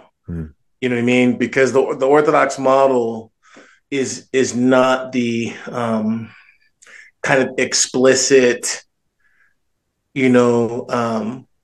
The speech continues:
Speaker 2: forward-facing, um, leading with,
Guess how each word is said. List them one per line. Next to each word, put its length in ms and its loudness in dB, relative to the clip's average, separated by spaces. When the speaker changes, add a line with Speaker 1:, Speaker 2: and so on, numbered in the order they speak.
Speaker 2:
forward-facing, 1300 2
um, 640 -6
leading 720 0
with, 720 -2